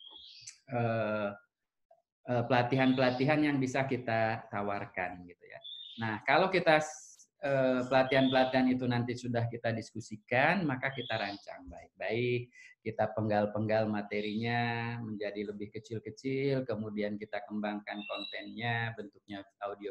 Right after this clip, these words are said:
visual lebih banyak gitu ya, kuisnya, bahan diskusinya, tugasnya, kemudian kita jahit ke learning management system kita, lalu L M S-nya sepada, uji coba sebentar, uji coba dikit, kemudian revisi,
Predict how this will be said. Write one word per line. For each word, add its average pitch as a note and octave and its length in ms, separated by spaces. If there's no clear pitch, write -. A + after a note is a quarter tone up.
visual C3 480
lebih B2 160
banyak B2+ 480
gitu A#2+ 240
ya, F#3 80
kuisnya, B2+ 720
bahan A2+ 240
diskusinya, B2 800
tugasnya, B2+ 720
kemudian A2 560
kita G#2 400
jahit B2 320
ke - 160
learning A2+ 320
management A2 560
system G#2+ 320
kita, A#2+ 400
lalu G#2 320
L A2+ 120
M A2 80
S-nya G#2+ 320
sepada, C3 640
uji B2+ 240
coba B2+ 320
sebentar, B2+ 800
uji B2 160
coba B2 240
dikit, D3 560
kemudian A#2 400
revisi, A#2+ 960